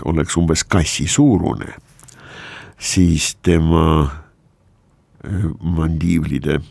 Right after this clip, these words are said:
nii-öelda otste siiru ulatus maksimaalne. Las ma mõtlen. Oi, see oleks üle kahekümne sentimeetri. Tublisti. Ja nad on väga teravad.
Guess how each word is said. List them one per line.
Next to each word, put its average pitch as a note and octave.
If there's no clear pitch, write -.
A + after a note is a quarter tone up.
nii-öelda D#2+
otste -
siiru F#2+
ulatus B2+
maksimaalne. D#2+
Las D#2+
ma E2+
mõtlen. D2+
Oi, F#2
see -
oleks E2+
üle F2
kahekümne F#2
sentimeetri. -
Tublisti. F#2+
Ja E2+
nad E2
on E2
väga F2
teravad. D#2